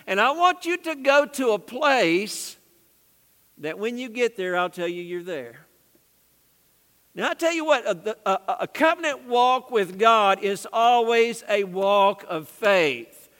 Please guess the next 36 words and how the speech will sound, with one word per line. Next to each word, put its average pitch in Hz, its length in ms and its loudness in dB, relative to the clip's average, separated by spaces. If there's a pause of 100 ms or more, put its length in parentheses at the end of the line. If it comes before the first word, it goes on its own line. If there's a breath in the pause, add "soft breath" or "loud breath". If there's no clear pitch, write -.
(160 soft breath)
I 277 40 -8
want 381 140 -6
you 381 60 -2
to 285 60 -8
think 349 180 -2
about 311 240 4
what 277 100 4
he's, 262 220 -4
what 247 240 -4
God 254 240 6
is 208 140 -4
asking 240 600 0
of 180 160 2
this 170 220 -2
man 156 280 -2
here. 139 280 -4 (360 loud breath)
He 240 80 -8
says, 202 200 -4
I 196 40 -6
want 262 240 0
you, 285 60 -2
I 240 140 0
want 302 180 -2
you 254 80 -4
to 247 60 2
leave 220 160 2
everything 330 500 2
that's 330 160 -6
familiar, 262 840 0 (1400)
and 202 120 -4
I - 20 2
want 233 200 -2
you 214 80 2
to 180 60 4
head 294 280 4
out 220 600 4